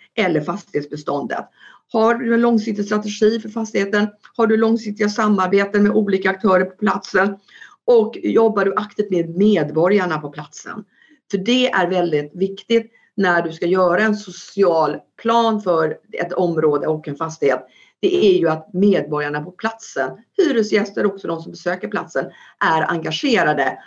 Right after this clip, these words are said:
Och så har vi inte riktigt tänkt tidigare. Men det är då du får den här långsiktiga transformativa förflyttningen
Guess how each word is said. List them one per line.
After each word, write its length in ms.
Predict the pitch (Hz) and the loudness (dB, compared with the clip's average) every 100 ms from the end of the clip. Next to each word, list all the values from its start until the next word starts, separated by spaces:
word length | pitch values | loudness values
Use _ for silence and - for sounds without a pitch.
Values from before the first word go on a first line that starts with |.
| - _ | -20 _
Och 100 | 269 | -6
så 240 | - 262 | 0 0
har 100 | 277 | 2
vi 60 | 233 | 2
inte 180 | 214 202 | 2 2
riktigt 300 | 208 185 208 | 0 -2 2
tänkt 240 | 220 220 | 2 4
tidigare. 520 | 214 - 147 143 160 - - | 2 2 2 2 -2 -12 -2
Men 120 | 208 | 2
det 80 | 208 | 4
är 120 | 208 | 4
då 300 | 208 262 254 | 4 4 6
du 220 | 226 208 196 | 4 0 -2
får 180 | 208 | 0
den 100 | 190 | 0
här 120 | 190 180 | 0 0
långsiktiga 840 | 190 185 165 - 180 - 170 165 - _ _ - | 0 -2 -4 -6 -8 0 0 0 -8 _ _ -2
transformativa 1160 | 220 202 185 - 196 185 175 - _ 180 180 175 | 2 2 0 -4 -2 -2 -2 -6 _ 0 2 0
förflyttningen 840 | 175 165 233 - 151 143 127 - | -4 -6 -6 -6 -6 -4 -4 -8